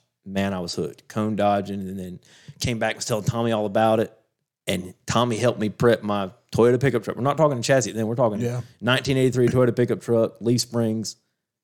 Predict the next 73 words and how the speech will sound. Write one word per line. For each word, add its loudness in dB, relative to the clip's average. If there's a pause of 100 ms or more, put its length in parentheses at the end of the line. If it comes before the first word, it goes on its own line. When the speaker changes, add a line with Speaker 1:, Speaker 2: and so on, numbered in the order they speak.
Speaker 1:
That 4
was -4
my -4
first -2
event. -6 (160)
Speaker 2:
Still 4
have 6
the 4
bed 2
on 4
it, 4
or 2
is, -2
at -10
this 0
point 0
do -4
you? -2 (140)
Speaker 1:
I, 2 (180)
I 2
did. 4
I -2
still 2
have, 2
I 0
have 2
pictures 2
of 4
it. 2
I 0
did 4
have 2
the -2
bed. 6
It 0
was 0
all 4
cut 2
up 4
or -4
whatever. 0
But 0
then 0 (580)
I -6
don't 0 (120)
think 2
Tommy 0
went. -4 (280)
Drew 8
was 6
obviously 4
into 2
it, 2
and -6
me 4
and 4
Drew 4
would 2
talk 4
all 6
about 4
it. 0
And -8
I -10
think -4
Tommy -2
wanted 0
to -2
be 2
there 4
or 2
something, -2
but -4